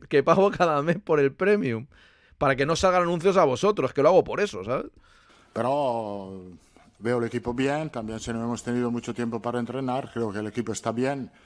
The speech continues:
Speaker 2: eh, motivado para jugar un partido bueno.
Speaker 1: A Fran le interesaba el anuncio, ¿eh? <laughs>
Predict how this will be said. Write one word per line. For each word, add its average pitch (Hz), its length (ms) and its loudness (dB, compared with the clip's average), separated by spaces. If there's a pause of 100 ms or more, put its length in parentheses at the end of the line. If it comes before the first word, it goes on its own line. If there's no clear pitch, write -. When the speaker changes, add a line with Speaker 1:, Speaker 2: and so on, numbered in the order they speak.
(320)
Speaker 2:
eh, 95 80 -12
motivado 113 600 -2
para 104 280 -6
jugar 107 340 -4
un 104 160 -6
partido 101 720 -6 (800)
bueno. 101 340 -2 (1400)
Speaker 1:
A - 100 -12
Fran 151 200 4
le 196 80 8
interesaba 185 380 8
el 160 80 10
anuncio, 143 400 2
¿eh? 202 120 -6 (720)
<laughs> - 960 2